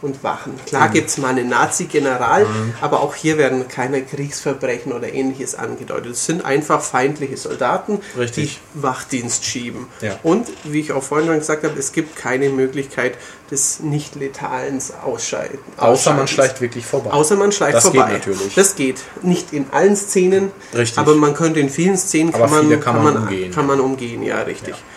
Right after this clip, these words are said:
Speaker 2: Ja.
Speaker 1: Ähm, aber wenn, wenn Konfrontation ist, ist es nicht so, dass
Speaker 2: Ja.
Speaker 1: man wie bei Metal Gear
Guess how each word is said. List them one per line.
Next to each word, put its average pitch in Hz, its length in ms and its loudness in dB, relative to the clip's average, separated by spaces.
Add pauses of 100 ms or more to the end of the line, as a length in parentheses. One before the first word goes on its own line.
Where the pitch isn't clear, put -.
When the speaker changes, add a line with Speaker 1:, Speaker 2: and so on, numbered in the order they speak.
(500)
Speaker 2:
Ja. 120 120 -2
Speaker 1:
Ähm, 120 240 -4 (1080)
aber 131 280 2 (160)
wenn, 175 260 4
wenn 170 180 6
Konfrontation 151 720 2
ist, 151 140 2
ist 131 140 -4
es 131 140 -6
nicht 135 140 -2
so, 139 160 0
dass 120 140 2
Speaker 2:
Ja. 135 60 0
Speaker 1:
man 131 140 2
wie 127 60 0
bei 123 140 0
Metal 120 260 -2
Gear 123 260 -4